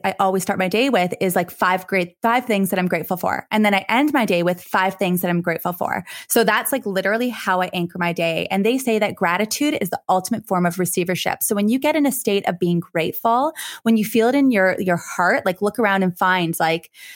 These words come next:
like, in this moment, I am grateful for the roof over my head. I'm grateful for my little dog to keep me, you know, company. I'm grateful for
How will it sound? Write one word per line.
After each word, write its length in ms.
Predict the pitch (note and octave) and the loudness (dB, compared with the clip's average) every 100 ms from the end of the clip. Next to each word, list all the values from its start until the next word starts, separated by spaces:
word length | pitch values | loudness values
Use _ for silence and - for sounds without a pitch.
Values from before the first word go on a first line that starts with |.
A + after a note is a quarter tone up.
| - | -6
like, 140 | F#3+ - | -4 0
in 140 | G#3+ | 2
this 180 | A3+ - | 2 2
moment, 280 | G3+ G3 F3+ | 2 2 2
I 40 | |
am 140 | F#3 F3+ | 0 0
grateful 320 | F#3+ F#3 F#3 | -2 -2 -4
for 160 | G3 | -2
the 80 | F#3 | -2
roof 280 | F3 F#3 F3+ | 0 0 0
over 160 | F#3+ F#3 | 0 2
my 140 | F3+ | 2
head. 300 | F3+ F3+ E3+ | 2 0 0
I'm 140 | F3 F3 | 0 0
grateful 300 | F#3+ G3 F#3+ | 0 -2 -2
for 100 | F#3+ | 0
my 100 | F3+ | 2
little 280 | F3+ G3 | 2 2
dog 360 | F3+ F3+ F3+ F3 | 2 2 4 2
to 100 | - | -2
keep 260 | - F#3+ F#3+ | -2 -2 0
me, 320 | G3 F3+ F3 - - - | 2 2 0 -6 -10 0
you 80 | |
know, 80 | G3+ | 0
company. 400 | - G3+ F#3+ F3 | 2 0 2 2
I'm 120 | E3+ | 2
grateful 260 | F3 G3 G#3 | 2 0 -2
for 360 | G3 G3 F#3+ | 2 2 2